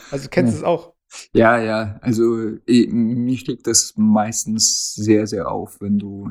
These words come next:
Speaker 2: in der Stadt bist und du kennst diese Gaffer, die dann zu, nicht mal zu zweit, sondern dritt, viert irgendwie Familie, äh, über die Straße schlendern und du musst halt die irgendwie überholen von der Seite und dann kommen dir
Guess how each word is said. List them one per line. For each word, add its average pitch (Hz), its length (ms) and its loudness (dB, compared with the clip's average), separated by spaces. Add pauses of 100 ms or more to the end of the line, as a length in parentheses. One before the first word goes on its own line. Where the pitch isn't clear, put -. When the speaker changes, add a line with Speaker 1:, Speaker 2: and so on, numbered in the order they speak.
Speaker 2:
in - 80 -6
der 110 80 0
Stadt - 340 -8
bist - 340 0 (300)
und 107 200 6
du 107 160 -2
kennst 117 420 0
diese 110 220 -6
Gaffer, 110 600 -2
die 110 140 -4
dann 107 300 -2 (400)
zu, 113 600 4 (280)
nicht 123 320 4
mal 127 180 4
zu - 120 -6
zweit, 123 400 2
sondern 120 340 0
dritt, 120 420 -4
viert - 640 0
irgendwie 117 580 0
Familie, 120 840 2 (120)
äh, 113 440 -4
über 113 480 -4
die 107 140 -10
Straße - 500 -2
schlendern 113 520 -2 (280)
und 117 140 6
du 113 80 4
musst 113 240 -2
halt 113 300 -2
die 110 280 -2
irgendwie 127 520 4
überholen 117 560 0
von - 140 -8
der 113 120 -2
Seite 120 380 2
und 113 100 0
dann 110 140 -4
kommen 117 320 -4
dir 117 260 -2